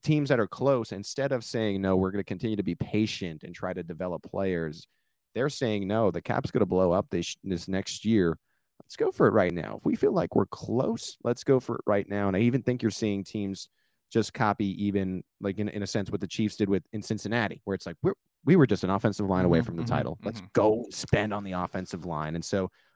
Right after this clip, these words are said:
Speaker 1: uh, to me, uh, Les Snead, uh, to an extent, because, y-, again, I understand my, I'm selfish and my, and my bias. Kansas City, I think, was kinda changing how teams operated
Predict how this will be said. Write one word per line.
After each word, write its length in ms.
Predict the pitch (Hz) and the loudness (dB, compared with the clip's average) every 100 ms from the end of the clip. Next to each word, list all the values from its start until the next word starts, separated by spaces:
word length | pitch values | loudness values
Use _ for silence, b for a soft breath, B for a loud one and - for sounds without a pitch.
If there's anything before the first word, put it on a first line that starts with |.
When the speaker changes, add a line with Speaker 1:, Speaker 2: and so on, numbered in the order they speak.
| _ | _
Speaker 1:
uh, 160 | 92 92 | -10 -10
to 100 | - | -6
me, 380 | 113 131 120 107 _ _ _ - | 0 4 6 4 _ _ _ -8
uh, 100 | 90 | -2
Les 220 | 113 - | -2 0
Snead, 480 | 120 123 110 101 - _ _ _ - | 2 4 6 2 -2 _ _ _ -16
uh, 40 | - - | -16 -2
to 140 | 156 | 2
an 60 | 160 | 2
extent, 340 | 131 - 120 | 2 0 0
because, 380 | 98 110 101 - _ - | 0 0 -2 -4 _ -16
y-, 60 | - _ _ _ - | -16 _ _ _ -4
again, 320 | 123 107 90 _ _ | 0 0 -2 _ _
I 100 | - | -2
understand 400 | 113 113 - 104 | 0 0 2 2
my, 180 | 104 104 | 2 0
I'm 120 | 101 | -2
selfish 460 | - 107 104 98 - | 0 2 4 4 2
and 100 | 95 | -4
my, 60 | - | -4
and 100 | 95 | -2
my 160 | 101 | 0
bias. 360 | 95 95 90 - | 2 2 0 0
Kansas 280 | 147 139 117 | -2 -2 -2
City, 180 | 120 | 0
I 60 | 101 | 0
think, 180 | 101 92 | 0 -2
was 160 | 95 | -2
kinda 220 | - 98 87 | 0 -4 -2
changing 720 | - 107 104 101 101 95 87 _ | -2 0 0 0 0 -2 -6 _
how 140 | - 110 | 0 0
teams 280 | - 107 95 | 2 0 -2
operated 760 | 95 95 98 98 98 95 92 | -4 -2 2 2 2 2 0